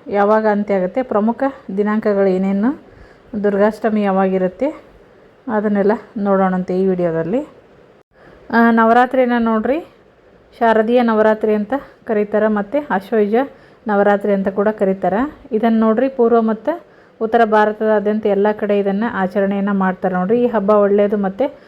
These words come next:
ಕೆಟ್ಟದರ ನಡುವಿನ ಒಂದು ಒಂಬತ್ತು ರಾತ್ರಿಗಳ ಯುದ್ಧವನ್ನು ಇದು ಸಂಕೇತಿಸುತ್ತೆ. ಹತ್ತನೇ ದಿನದಂದು ನೋಡ್ರಿ, ಒಳ್ಳೆಯದಕ್ಕೆ ವಿಜಯ ಅಂತಂದು ವಿಜಯದಶಮಿಯನ್ನು ಆಚರಣೆ ಮಾಡುವಂಥದ್ದು.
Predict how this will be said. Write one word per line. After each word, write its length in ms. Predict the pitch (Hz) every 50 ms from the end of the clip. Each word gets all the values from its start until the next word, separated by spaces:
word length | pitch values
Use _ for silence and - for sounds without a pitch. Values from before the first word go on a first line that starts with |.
| - - - -
ಕೆಟ್ಟದರ 380 | - 202 196 220 202 214 208 208
ನಡುವಿನ 380 | 202 196 190 196 196 196 196
ಒಂದು 360 | 196 190 190 185 185 202 262 262
ಒಂಬತ್ತು 600 | - - 190 196 202 214 233 240 233 - - 226
ರಾತ್ರಿಗಳ 440 | 220 202 202 208 - 214 202 202
ಯುದ್ಧವನ್ನು 560 | 196 190 196 185 185 202 196 190 190 190 190 185
ಇದು 160 | 185 226 254
ಸಂಕೇತಿಸುತ್ತೆ. 960 | 247 - 208 190 185 190 240 196 - 190 190 208 190 - - 294 370 - - - - - - - -
ಹತ್ತನೇ 400 | - 220 220 226 240 262 269 254
ದಿನದಂದು 420 | 254 240 240 233 226 226 220 220
ನೋಡ್ರಿ, 280 | 214 214 208 202 233 247
ಒಳ್ಳೆಯದಕ್ಕೆ 640 | 233 214 208 208 220 214 214 214 208 202 208 - 214
ವಿಜಯ 320 | 202 196 190 196 196 196
ಅಂತಂದು 440 | 202 190 185 180 185 190 196 220 247
ವಿಜಯದಶಮಿಯನ್ನು 720 | 233 220 196 202 202 202 196 196 196 - 208 202 202 208
ಆಚರಣೆ 380 | 202 185 175 - 190 190 185 190
ಮಾಡುವಂಥದ್ದು. 760 | 185 180 175 175 175 170 170 - 165 160 170 220 285 330